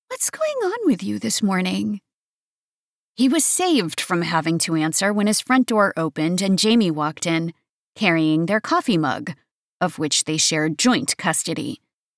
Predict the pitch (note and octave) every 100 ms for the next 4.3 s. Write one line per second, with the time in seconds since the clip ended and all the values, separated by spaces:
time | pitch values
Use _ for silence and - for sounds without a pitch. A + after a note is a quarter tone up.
0 | _ G3 F3+ D#3+ B2+ B2+ - - _ _
1 | - G3+ G3 G3 G3 F#3 F#3 F#3 F3+ E3+
2 | F#3 - F#3 F3+ F3+ F#3+ F#3 F#3 F#3+ G3
3 | F3+ G3+ F#3+ - A3+ - G#3 - F#3+ F#3+
4 | G#3 F3